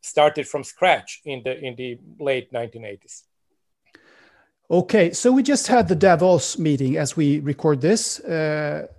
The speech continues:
Speaker 2: we are a few days after the, the, the Davos meeting, which was probably more, uh, electronic this year, I guess, <laughs> than normally.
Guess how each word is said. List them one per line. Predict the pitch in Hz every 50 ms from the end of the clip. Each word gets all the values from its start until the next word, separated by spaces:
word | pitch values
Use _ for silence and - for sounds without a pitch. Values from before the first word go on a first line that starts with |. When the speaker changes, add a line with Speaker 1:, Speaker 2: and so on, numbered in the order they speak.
| 294 285 302 262 - 277 - -
Speaker 2:
we | 160 156
are | 151 156
a | 151
few | 143 - 175 156
days | 147 151 147 135 -
after | 147 143 143 - 151
the, | 135 143 139 131 135 139
the, | 143 143 143
the | 143 147 147
Davos | 135 143 139 151 156 - -
meeting, | 170 165 165 180 170
which | 170 165 -
was | 175 165 - - - - - _
probably | _ - 160 151 156 156 151 151
more, | 139 143 151 147 143 - - _ _ _ _ _ _ _ _ -
uh, | 143 143 139 135 135 - -
electronic | 202 160 151 143 - - 180 170 160 147 -
this | - 135 - -
year, | 143 147 156
I | 151
guess, | 139 156 156 139 - - - -
<laughs> | - 170
than | - 160 151 151
normally. | 147 147 147 156 151 156 160 147